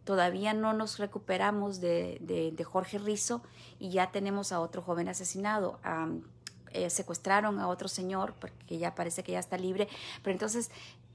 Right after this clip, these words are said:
¿qué es lo que está pasando en Nicaragua? Nicaragua está como que fuera el, el, el, el medi-, el, ¿cómo se dice? Los vaqueros, en el tiempo de los vaqueros de Midwest,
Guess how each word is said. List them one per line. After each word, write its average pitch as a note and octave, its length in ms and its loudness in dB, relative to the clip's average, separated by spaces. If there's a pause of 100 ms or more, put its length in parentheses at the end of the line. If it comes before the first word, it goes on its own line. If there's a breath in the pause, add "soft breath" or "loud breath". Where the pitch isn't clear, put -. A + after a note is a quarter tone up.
(140)
¿qué A3 100 2
es G#3+ 100 4
lo A#3 60 2
que A#3 80 2
está G#3+ 160 0
pasando G#3 240 0
en G#3 60 2
Nicaragua? G#3 340 2
Nicaragua F3+ 400 4
está G#3+ 220 -4
como A3 220 0
que F#3+ 120 -2
fuera G3+ 320 4
el, F3 400 -2
el, E3 320 -2
el, D#3+ 400 -4
el E3 160 -2
medi-, F#3 400 2
el, D#3+ 340 -2
¿cómo G#3+ 180 -6
se A#3+ 120 -2
dice? B3+ 340 2
Los F3+ 240 -2
vaqueros, C4 440 0
en G#3 80 0
el F#3+ 60 -2
tiempo A#3 200 -2
de B3+ 80 4
los A3 80 0
vaqueros A3 400 2
de F#3+ 80 2
Midwest, A3 520 2